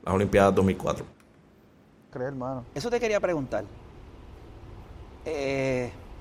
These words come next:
Speaker 3: Puerto Rico va a estas Olimpiadas de Atenas y cuando se va a enfrentar a Estados Unidos, o sea, Estados Unidos con jugadores de la N B A, ¿qué sabía el equipo de Puerto Rico que no sabía el resto del mundo? ¿O qué sabía Julio Toro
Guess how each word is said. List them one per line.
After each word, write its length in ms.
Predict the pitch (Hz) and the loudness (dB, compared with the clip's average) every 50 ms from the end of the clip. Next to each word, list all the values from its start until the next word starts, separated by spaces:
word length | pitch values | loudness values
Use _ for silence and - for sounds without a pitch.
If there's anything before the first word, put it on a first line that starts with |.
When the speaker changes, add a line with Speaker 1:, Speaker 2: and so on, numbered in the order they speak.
| - - - - - - | -16 -16 -16 -16 -10 -4
Speaker 3:
Puerto 220 | - 135 123 135 | -2 -2 0 2
Rico 180 | 127 143 143 170 | 0 2 2 2
va 60 | 190 | 2
a 40 | 202 | 2
estas 160 | - 196 190 | 4 4 4
Olimpiadas 580 | 190 185 175 170 165 156 170 170 175 180 175 175 | 4 4 2 0 -4 -2 2 2 4 4 4 4
de 80 | 175 | 4
Atenas 440 | 165 160 - 180 180 165 143 127 120 - - - - - - - - - - - - - - - - - - - - - - - - - - | 4 4 4 2 0 0 -2 -2 -4 -6 -12 -16 -16 -18 -18 -16 -16 -16 -16 -16 -16 -16 -16 -16 -16 -16 -16 -16 -16 -16 -16 -16 -14 -8 -2
y 340 | 165 165 160 160 156 151 147 | 0 2 4 4 4 2 2
cuando 320 | - 156 151 156 151 151 | 4 2 2 4 4 2
se 80 | 143 151 | 4 4
va 80 | 143 | 4
a 20 | 151 | 4
enfrentar 340 | 165 226 240 233 247 240 | 4 2 0 4 4 4
a 20 | 233 | 4
Estados 340 | 220 - 202 202 214 214 - | 6 6 6 6 6 6 4
Unidos, 260 | 196 190 220 285 262 | 2 4 4 4 4
o 20 | 185 | 4
sea, 160 | - 151 131 | 4 4 4
Estados 280 | 131 - 143 156 160 | 4 4 4 4 4
Unidos 180 | 180 180 208 214 | 4 2 2 2
con 160 | - 165 143 | 2 2 2
jugadores 340 | 147 135 127 127 135 151 160 | 4 2 4 4 4 4 4
de 100 | 151 156 | 4 4
la 140 | 151 147 151 | 4 4 2
N 160 | 151 156 156 | 2 2 2
B 160 | 156 160 160 | 2 4 4
A, 120 | 156 147 - - - - - - | 2 0 0 -8 -14 -16 -12 0
¿qué 140 | - 220 - | 0 2 2
sabía 400 | - 330 320 311 311 294 262 233 | 6 6 6 6 6 6 6 6
el 60 | 202 | 6
equipo 320 | 175 156 170 165 185 196 | 6 2 0 0 2 2
de 100 | 202 196 | 2 2
Puerto 300 | 196 190 185 180 - - | 2 2 0 0 0 0
Rico 200 | 180 180 175 175 | 0 2 2 2
que 100 | 156 151 | 2 2
no 120 | 135 143 143 | 2 2 4
sabía 280 | - 160 160 170 165 | 4 4 6 6 6
el 80 | 151 139 | 6 4
resto 300 | 143 147 143 - 160 151 | 4 2 2 4 4 6
del 140 | 151 143 143 | 6 4 4
mundo? 360 | 147 151 143 127 107 101 107 - - | 2 2 2 0 0 -4 -6 -2 0
¿O 100 | 127 127 | 0 2
qué 100 | - 151 | 2 2
sabía 320 | - 214 202 202 185 156 | 4 4 6 6 6 4
Julio 340 | 123 147 160 170 175 156 139 | 6 6 4 6 6 4 4
Toro 300 | - 143 147 135 113 107 | 4 4 4 4 2 0